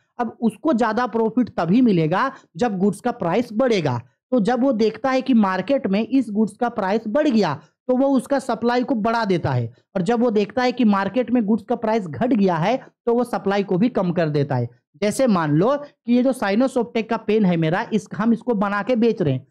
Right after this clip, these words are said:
इस Sinosoptec का पेन बाजार में तीन रुपया है।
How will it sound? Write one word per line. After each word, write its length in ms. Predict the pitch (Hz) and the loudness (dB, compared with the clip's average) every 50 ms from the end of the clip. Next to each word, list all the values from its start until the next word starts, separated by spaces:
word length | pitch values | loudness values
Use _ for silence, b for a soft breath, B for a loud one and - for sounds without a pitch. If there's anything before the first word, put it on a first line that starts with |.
| _ _ _ _ 269 | _ _ _ _ -6
इस 160 | 247 - - | -4 -2 -2
Sinosoptec 640 | 208 208 220 262 269 269 - 226 220 - - 214 214 | -2 0 0 0 0 0 -2 -4 -4 -2 -6 -6 -4
का 80 | - 196 | -4 -6
पेन 260 | 196 - 226 247 240 | -2 0 2 2 2
बाजार 340 | 202 185 175 175 180 170 175 | 2 2 0 0 0 0 0
में 220 | 202 254 320 311 | 0 -2 -2 -2
तीन 200 | - - 277 262 | -2 0 2 2
रुपया 280 | 226 202 - - 170 139 | 4 2 2 0 0 0
है। 220 | 135 120 117 - | 0 -2 -4 -6